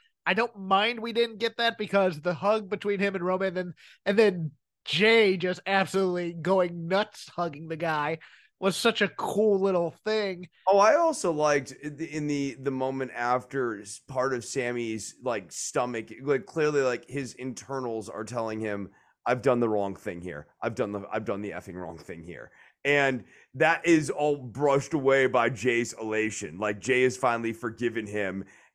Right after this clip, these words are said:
Speaker 2: and he, the crisis of conscience is swept away by what appears to be success.
Speaker 1: Yeah, I would really like a character pivot on Sammy, though, right now. After, after this, like, "Okay, I don't need to be needy anymore.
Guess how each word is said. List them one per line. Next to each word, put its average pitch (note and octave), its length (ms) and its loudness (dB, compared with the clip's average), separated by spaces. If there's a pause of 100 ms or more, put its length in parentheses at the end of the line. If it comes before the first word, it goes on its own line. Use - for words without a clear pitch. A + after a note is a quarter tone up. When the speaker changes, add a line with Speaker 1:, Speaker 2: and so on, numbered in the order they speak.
Speaker 2:
and A#2+ 500 0
he, B2 520 -4 (360)
the D#3+ 80 2
crisis D#3+ 520 2
of C#3+ 120 0
conscience C3+ 800 2
is A#2 500 2 (220)
swept C#3 500 0
away B2+ 300 6
by A2 420 4
what A#2 300 4
appears A2 340 -2
to - 80 -14
be F#2+ 140 -8
success. - 640 -10 (280)
Speaker 1:
Yeah, F3 280 0
I F#3+ 100 4
would G3+ 180 4
really A3 240 6
like G3 200 4
a E3+ 60 -4
character E3+ 420 -2
pivot D#3 260 -2
on C#3+ 160 -6
Sammy, C3+ 420 -8
though, A#2 300 -10 (160)
right D3+ 300 -2
now. A#2+ 340 -12 (240)
After, E3 320 2
after D#3+ 300 0
this, D3+ 280 -4
like, D3 280 -6 (120)
"Okay, D#3 400 -6
I F#3 140 2
don't G3+ 220 0
need G3 160 -2
to F#3 40 -2
be F3 140 -4
needy E3 460 -6
anymore. B2+ 420 -12